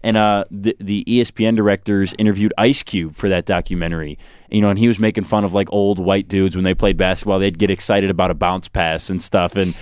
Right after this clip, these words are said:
the Fab Five were out here dunking, and that made them excited. But that pass does get your team excited that A J Hoggard have, and I feel like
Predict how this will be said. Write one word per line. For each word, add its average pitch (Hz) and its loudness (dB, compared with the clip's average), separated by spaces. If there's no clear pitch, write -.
the 107 4
Fab 120 2
Five 110 2
were 110 2
out 104 2
here 101 0
dunking, 101 0
and 95 2
that 98 2
made 98 0
them 98 2
excited. 90 0
But 147 2
that 139 -2
pass 165 0
does 147 2
get 160 0
your 151 4
team 156 0
excited 151 2
that 127 2
A 131 4
J 127 2
Hoggard 139 2
have, 104 -4
and 127 -4
I 127 2
feel 170 2
like 143 2